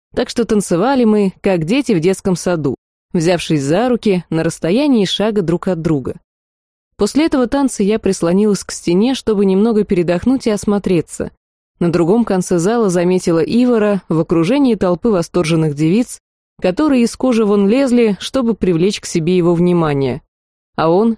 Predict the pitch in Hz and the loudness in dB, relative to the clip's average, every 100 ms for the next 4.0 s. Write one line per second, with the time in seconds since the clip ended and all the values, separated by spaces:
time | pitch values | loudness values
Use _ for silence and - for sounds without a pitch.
0 | - 151 180 202 - 143 - 190 202 - | -2 -2 0 0 -2 -6 -2 -2 -2 -6
1 | - 160 160 170 214 226 208 190 190 233 | -4 0 0 0 0 2 2 2 2 0
2 | 269 - 175 226 254 - 202 208 185 165 | -2 -2 0 0 0 -2 -4 -2 0 0
3 | 165 170 180 180 165 156 156 - 233 233 | 0 2 2 2 2 0 -2 -2 -2 -2